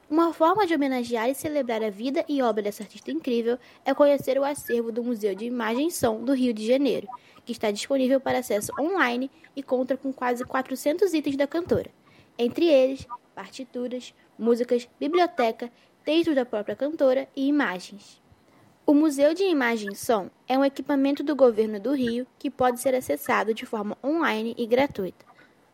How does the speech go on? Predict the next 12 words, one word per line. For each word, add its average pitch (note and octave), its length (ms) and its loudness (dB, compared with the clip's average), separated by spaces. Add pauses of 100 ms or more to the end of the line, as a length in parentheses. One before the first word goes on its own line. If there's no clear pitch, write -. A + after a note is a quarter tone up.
(120)
Parte E4 280 0
do F4+ 100 -2
legado D4 400 0
da B3 120 -2
artista C4 540 -8 (140)
servirá B3 460 2
para B3+ 260 0
pesquisadores B3+ 800 -2
e D#4+ 40 0
apreciadores C#4 640 0
da C#4 120 4
arte, - 420 -2